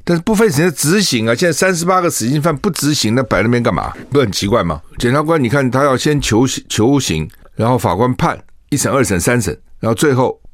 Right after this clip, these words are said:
再执行，这过程是很漫长的，本来就漫长，然后你还不执行啊？那你不执行，那等于是没有嘛，等于虽然法律上有死刑，实际上没有。哦，实际上死刑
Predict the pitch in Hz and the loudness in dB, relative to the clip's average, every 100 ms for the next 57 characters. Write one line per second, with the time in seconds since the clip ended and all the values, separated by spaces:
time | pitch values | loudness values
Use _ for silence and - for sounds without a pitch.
0 | - 107 - 76 - 69 - - - 151 | -4 -2 -2 -6 -6 -12 -18 -10 -6 0
1 | 202 120 110 117 104 160 82 - - - | 2 2 0 2 2 0 -2 -6 -10 -18
2 | - - 95 107 151 143 104 82 - - | -20 -4 -2 0 2 2 0 -4 -8 -14
3 | - - - - 113 135 104 120 143 - | -20 -14 -8 -2 0 2 0 0 -4 -4
4 | 71 - - - - - 69 123 127 110 | -6 -6 -12 -16 -16 -10 -4 0 0 -2
5 | 143 139 113 110 110 - - - 131 110 | -2 -2 0 0 -2 -8 -20 -4 -2 0
6 | 90 92 95 78 80 - - - - - | 0 0 0 0 -2 -4 -8 -12 -18 -4
7 | 101 104 - 151 131 127 - 101 95 147 | -2 0 2 2 2 -2 -2 0 2 2
8 | 131 120 85 - 71 - 78 67 - - | 2 0 0 -2 -4 -2 -4 -6 -14 -20
9 | - - - - 104 117 113 73 69 57 | -20 -20 -10 -4 0 2 0 0 -4 -6
10 | - - - - - - - 139 160 - | -12 -20 -20 -18 -16 -18 -4 -2 0 0
11 | 104 - 131 | -2 0 0